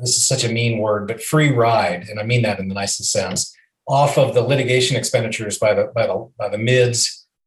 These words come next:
and the larger app providers and, and content providers and merchants, um, you know, who are willing to kind of duke it out, uh, with these, with these players in, in a courtroom.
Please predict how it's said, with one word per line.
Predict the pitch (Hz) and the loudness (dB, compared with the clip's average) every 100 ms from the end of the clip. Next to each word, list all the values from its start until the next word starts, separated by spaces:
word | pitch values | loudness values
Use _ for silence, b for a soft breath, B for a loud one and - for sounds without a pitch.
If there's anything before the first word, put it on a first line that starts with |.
| - | -8
and | 113 | -2
the | |
larger | 104 113 131 139 107 92 87 - | 2 4 6 4 0 -4 -8 -6
app | 107 95 - - _ _ _ | -4 -2 -4 -10 _ _ _
providers | 117 101 98 98 95 95 92 | -4 0 0 0 -4 -6 -8
and, | 87 87 - | -8 -8 -10
and | 104 98 | -16 -8
content | 107 104 101 - | -4 -2 -4 -12
providers | 90 92 92 92 | -6 -4 -4 -6
and | 95 92 | -8 -6
merchants, | 95 95 98 90 - b b b b _ | -6 -6 -6 -6 -8 b b b b _
um, | - 98 101 - | -6 -6 -6 -6
you | 135 | -2
know, | 113 | 2
who | 123 | 2
are | 113 | 4
willing | 120 117 107 | 2 2 0
to | |
kind | - 98 | -4 -4
of | 90 | -2
duke | 113 110 | -2 0
it | 101 | 0
out, | 101 95 92 - _ _ _ - | 0 -2 -4 -12 _ _ _ -10
uh, | 104 92 | -8 -8
with | 98 104 98 | -8 -8 -8
these, | 101 95 90 110 | -8 -6 -6 -8
with | 95 | -12
these | 95 - | -10 -4
players | 110 95 92 | -2 -2 -4
in, | 98 - | -8 -12
in | 98 | -12
a | |
courtroom. | 92 - 107 101 95 | -10 -6 -6 -8 -14